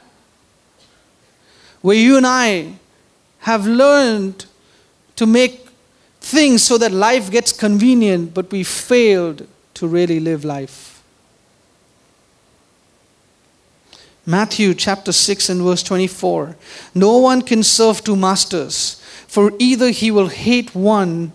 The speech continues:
and love the other, or he will de-, he will be devoted to one and despise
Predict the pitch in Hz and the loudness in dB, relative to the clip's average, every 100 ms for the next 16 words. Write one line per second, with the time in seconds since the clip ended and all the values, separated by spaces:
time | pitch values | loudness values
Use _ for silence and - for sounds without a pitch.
0 | - 180 170 170 202 190 190 196 196 180 | -6 -4 -2 0 -2 -2 -2 0 0 -2
1 | 151 - - - 185 170 247 220 175 208 | -4 -6 -12 -4 -2 0 2 2 2 -2
2 | 214 180 247 226 214 226 180 190 185 233 | -2 -2 0 0 0 -2 -2 -2 2 2
3 | 226 226 196 180 202 180 160 175 175 165 | 2 -2 -4 -2 0 -2 -4 -4 -2 0
4 | - - 190 196 185 160 - - | 0 -2 -2 0 -2 -4 -8 -12